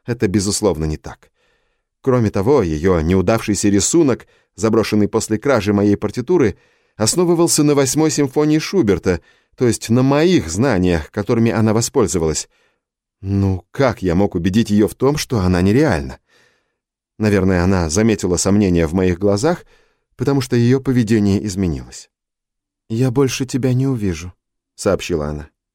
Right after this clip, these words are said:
"Врач дал мне таблетку и сказал, что она избавит меня от синестезии. Здесь, в истинной реальности, такие таблетки есть. И препарат начал действовать. Я больше не слышу дым моих сигарет, как звук капающего крана.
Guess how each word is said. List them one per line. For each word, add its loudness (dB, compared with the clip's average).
"Врач -2
дал 2
мне 2
таблетку -2
и 0
сказал, -6
что -6
она 0
избавит -4
меня -2
от -12
синестезии. -6
Здесь, -2
в -6
истинной 0
реальности, 0
такие -10
таблетки -6
есть. -8
И -4
препарат -2
начал -4
действовать. -4
Я -8
больше -2
не 0
слышу -4
дым 0
моих 0
сигарет, -2
как -10
звук -4
капающего -8
крана. -10